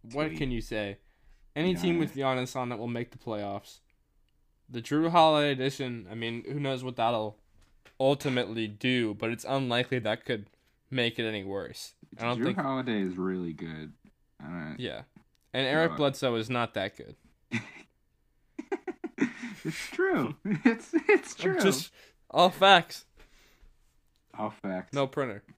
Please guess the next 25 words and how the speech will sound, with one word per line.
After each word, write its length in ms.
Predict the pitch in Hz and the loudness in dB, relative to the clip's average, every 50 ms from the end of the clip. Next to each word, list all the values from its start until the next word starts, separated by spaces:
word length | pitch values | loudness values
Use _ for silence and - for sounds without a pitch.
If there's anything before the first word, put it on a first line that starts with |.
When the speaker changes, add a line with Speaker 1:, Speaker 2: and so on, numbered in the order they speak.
| _ _ _ _ _ - - - _ _ _ _ _ _ - | _ _ _ _ _ -20 -20 -20 _ _ _ _ _ _ -6
Speaker 1:
Um, 460 | 120 123 123 117 110 110 113 113 107 - _ - - - - - _ _ _ _ _ _ _ _ _ _ _ - | -2 0 0 0 0 0 -2 -4 -8 -10 _ -20 -20 -20 -20 -20 _ _ _ _ _ _ _ _ _ _ _ -8
one 120 | 135 147 | -4 -2
of 120 | 165 175 156 | -2 -2 -2
the 60 | 156 | 0
best 280 | 139 147 151 180 262 147 | 2 4 6 6 6 4
coaches 300 | 196 185 - 175 151 170 | 2 0 0 -2 -2 -2
in 100 | 180 175 | 0 0
the 140 | 165 156 | 2 2
N 100 | 151 151 151 | 2 2 2
B 120 | 147 147 | 2 2
A. 220 | 139 143 156 175 175 - - - _ _ _ _ _ _ _ _ _ _ _ _ _ _ _ _ _ _ _ _ _ _ | 2 2 -2 -4 -6 -12 -20 -20 _ _ _ _ _ _ _ _ _ _ _ _ _ _ _ _ _ _ _ _ _ _
Speaker 2:
Yep. 300 | 104 104 104 110 117 113 - _ - - - _ _ _ _ _ _ _ _ _ _ _ _ _ - | -4 -4 -2 -2 -4 -6 -10 _ -20 -20 -20 _ _ _ _ _ _ _ _ _ _ _ _ _ -10
Bud 220 | 95 104 101 98 | -8 -6 -4 -2
and 200 | 98 98 95 101 | -2 -2 0 2
Speaker 1:
But 260 | 151 143 156 190 - | 4 4 4 4 4
Speaker 2:
Hammer. 180 | 87 90 92 - 208 214 - _ - - - | 2 -4 -8 -10 -12 -16 -20 _ -20 -14 -10
Bud. 440 | 170 - - 175 175 175 165 156 - _ - | -8 -8 -6 -6 -6 -8 -10 -12 -16 _ -10
Speaker 1:
and 160 | 147 156 160 | -6 -4 -2
this 160 | 156 156 156 175 | -2 -2 0 2
is 200 | 165 147 143 131 | 0 2 2 0
the 140 | 143 135 - | 0 0 0
only 360 | 139 160 165 170 175 175 160 | 0 0 2 2 2 2 0
but 380 | 139 120 139 139 139 - - - | 2 4 4 4 4 4 0 -10
that 140 | 127 120 | -12 -8
the 160 | - 127 117 | -8 -8 -8